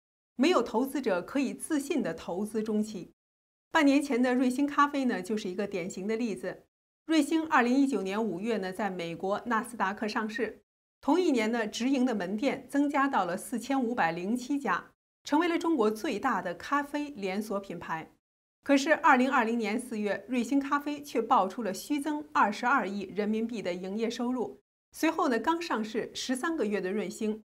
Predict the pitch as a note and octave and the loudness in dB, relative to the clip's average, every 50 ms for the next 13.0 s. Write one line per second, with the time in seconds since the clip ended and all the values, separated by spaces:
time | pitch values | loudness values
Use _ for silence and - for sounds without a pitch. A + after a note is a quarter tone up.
0 | _ _ _ _ _ - D#4+ C#4+ C4 C#4+ B3 A3+ G#3+ A3 A3 G#3 G3+ G3+ G#3 D4+ | _ _ _ _ _ -2 0 2 4 4 4 4 2 0 -2 -4 -2 0 2 2
1 | C#4 A3 G#3+ - C4+ C#4 D4+ C#4+ - - G3 G#3+ G#3 G#3 - C#4 C4+ C4+ B3 G3+ | 2 2 2 0 0 0 0 -2 -4 -4 -4 -4 -4 0 4 4 4 6 6 4
2 | G3+ G#3 - - G3+ F3+ E3 F#3 - C4 C4+ C4+ C#4 C4+ C#4+ C4+ C4+ C4+ - A3 | 2 2 2 2 2 2 2 0 -2 -2 -2 -2 0 2 2 2 2 2 -2 -6
3 | G#3+ A3 F#3+ F#3+ - - G#3+ G#3+ B3 A#3 - F#3+ F#3 F#3 - - - _ - - | -4 -4 -4 -4 -6 -6 -6 -4 -4 -2 -2 -2 -2 -4 -6 -10 -18 _ -6 -4
4 | B3 F#3 F#3+ - - A3 - - - - _ _ _ _ _ _ _ _ _ _ | -2 -2 -2 -4 -4 -4 -4 -6 -8 -18 _ _ _ _ _ _ _ _ _ _
5 | _ _ - - E4+ E4+ E4 C#4+ C#4+ D#4 - B3 A3+ - B3 B3+ C#4 A#3+ G#3 G#3+ | _ _ 2 4 6 6 6 4 4 4 2 0 0 2 2 2 2 2 2 0
6 | A#3+ A3+ A3 - - C#4+ F4 D#4 B3+ B3 - D#4 D#4 D#4 D#4 - - - B3+ C#4 | 0 -2 -2 -2 -2 0 0 2 0 0 0 0 0 0 -2 -4 -2 0 2 2
7 | C4+ - - G#3+ F#3+ G3+ A#3+ C#4+ C#4 G3 - - A#3+ A3 A#3 - - - C#4+ G3+ | 2 0 -2 -4 -2 -2 -2 -2 -2 -2 0 0 0 0 0 -2 0 0 0 0
8 | F#3+ - - - G3 - - A#3+ A3+ A3+ - - E4 A3 F#3+ F#3+ - G3 - - | -2 -6 -6 -6 -6 -2 -2 -2 -2 -2 -4 -6 -4 -4 -4 -4 -4 -6 -8 -8
9 | - _ _ _ _ _ _ _ - D#4+ F4 D4 B3 A3 G#3+ G3 F#3 F3 F3 F#3 | -10 _ _ _ _ _ _ _ 0 2 4 4 4 4 4 4 2 2 -2 -2
10 | G3+ B3 D4+ - - A3 G3 G#3 A3+ G#3+ G#3 G#3 F#3 E3+ E3+ - - - - G#3 | 0 0 0 0 -2 -6 -4 -2 -2 0 0 -2 -2 -4 -6 -8 -8 -4 -2 0
11 | F3+ F#3+ - C4+ A#3+ G3+ F3 D#3+ - - - - - A#3+ B3 - D4 C#4+ D4 C#4 | 0 2 2 2 2 2 0 -4 -6 -8 -12 -8 -6 -4 -2 0 0 0 0 -2
12 | - - F#3 F3+ F#3 F#3+ F3+ E3 - - A#3 G#3+ G#3+ - C4 B3 B3+ B3 - - | -6 -8 -8 -8 -6 -6 -8 -10 -8 -6 -6 -4 -4 -2 0 0 -2 -2 -6 -12